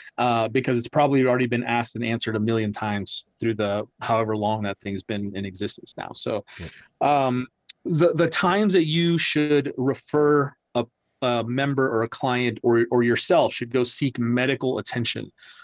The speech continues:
Speaker 1: Um, and, and whether that's, that's hiring, uh, or, or consulting with one of our physical therapists, S S Cs, or actually going physically to see somebody, um, is if, uh,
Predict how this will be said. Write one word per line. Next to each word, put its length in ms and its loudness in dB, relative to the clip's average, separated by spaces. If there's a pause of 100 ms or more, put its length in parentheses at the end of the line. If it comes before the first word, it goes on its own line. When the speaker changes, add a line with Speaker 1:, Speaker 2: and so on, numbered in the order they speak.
(140)
Speaker 1:
Um, 520 -2 (160)
and, 280 0
and 120 0
whether 220 2
that's, 400 -2 (240)
that's 220 0
hiring, 600 0
uh, 240 0
or, 220 2
or 140 0
consulting 640 0
with 160 0
one 140 0
of 120 0
our 80 2
physical 420 -2
therapists, 480 -2
S 200 -4
S 100 -2
Cs, 400 0 (460)
or 140 4
actually 260 0
going 260 -2
physically 340 0
to 80 -2
see 160 -2
somebody, 520 -2 (420)
um, 540 0 (180)
is 520 2
if, 300 0 (460)
uh, 320 0